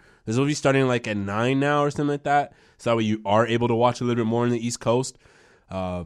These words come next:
but, yeah, the Lakers lost, even though, uh, Paul George wasn't playing. Lou Will apparently helped him out a lot. Like, he's just a,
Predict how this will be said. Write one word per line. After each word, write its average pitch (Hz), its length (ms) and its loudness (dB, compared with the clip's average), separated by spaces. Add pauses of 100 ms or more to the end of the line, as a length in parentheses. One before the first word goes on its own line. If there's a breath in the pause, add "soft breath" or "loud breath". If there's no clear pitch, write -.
but, 110 180 2
yeah, 120 220 6
the 107 100 2
Lakers 165 340 4
lost, 127 460 4
even 143 240 0
though, 131 360 2 (140)
uh, 101 180 0
Paul 123 260 2
George 117 340 0
wasn't 92 240 -6
playing. 95 320 -8 (600 soft breath)
Lou 143 180 8
Will 147 240 8
apparently 131 440 2
helped 123 260 2
him 120 80 0
out 120 140 4
a 117 40 0
lot. 117 380 0
Like, 101 140 -8
he's 107 200 -4
just 107 160 -8
a, 101 380 -2